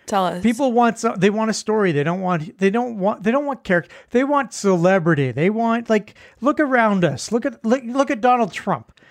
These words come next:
Speaker 2: Donald Trump's not a fucking human being. We all know that Donald Trump's not a human being. And he's one, he, he just came out today. The polls have him in first, ahead of Joe Biden, while he's indicted, while he's facing a civil rape trial,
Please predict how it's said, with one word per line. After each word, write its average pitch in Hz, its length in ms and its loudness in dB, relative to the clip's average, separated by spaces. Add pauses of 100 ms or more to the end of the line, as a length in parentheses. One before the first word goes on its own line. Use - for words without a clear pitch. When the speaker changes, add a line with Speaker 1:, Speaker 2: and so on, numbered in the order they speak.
(160)
Speaker 2:
Donald 254 260 0
Trump's 190 320 0
not 156 160 4
a 139 40 0
fucking 143 340 -4
human 139 320 -2
being. 202 280 0 (200)
We 294 120 2
all 285 140 2
know 170 160 4
that 143 140 0
Donald 143 240 0
Trump's 151 280 -2
not 147 140 0
a 139 60 -2
human 143 280 -2
being. 208 300 -2 (240)
And 247 100 2
he's 262 160 2
one, 269 320 -2
he, 285 320 2 (200)
he 294 180 2
just 190 300 -4
came 214 160 2
out 226 160 2
today. 226 200 2
The 240 120 -2
polls 247 380 2
have 233 220 0
him 254 200 -2
in 254 80 -6
first, 302 440 -4 (220)
ahead 262 380 2
of 302 80 -2
Joe 226 180 0
Biden, 165 420 0 (260)
while 285 280 4
he's 247 160 0
indicted, 170 500 2 (220)
while 294 220 2
he's 302 160 -2
facing 196 580 0
a 160 160 4
civil 185 340 0
rape 156 300 2
trial, 143 400 -2